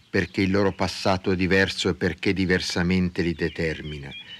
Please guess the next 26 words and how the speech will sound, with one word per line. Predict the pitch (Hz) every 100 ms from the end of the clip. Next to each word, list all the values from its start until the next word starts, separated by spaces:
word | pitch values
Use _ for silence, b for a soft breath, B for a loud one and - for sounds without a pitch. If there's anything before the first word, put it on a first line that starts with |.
| B B B B
Non | 110 117 123 113
sono, | - 117 92 82
non | 87 95 95
debbono, | 101 87 76 85 80
non | 87 98 92
possono | 92 87 - 92
essere | 95 92 90
uguali, | 85 80 98 95 85 85
anzi | 92 95 90 85
debbono | 85 78 87 90
essere, | 92 - - 76
sono | 78 80 80
costretti | - 90 - 98 104 - 87
ad |
essere | 90 87 - 78
diversi, | 85 90 98 90 - 92 B B B B B B B B
perché | 120 98 127 -
qui | 151 131
e | 123
ora | 131 131 117
agiscono | 113 113 131 - 120
diversamente, | 110 107 107 - 101 90 73 - - -
perché | 90 - 113 92
diversamente | 104 104 101 - 104 110 117 95 -
si | 82 95 -
collocano | - 113 98 87 - 82 82 80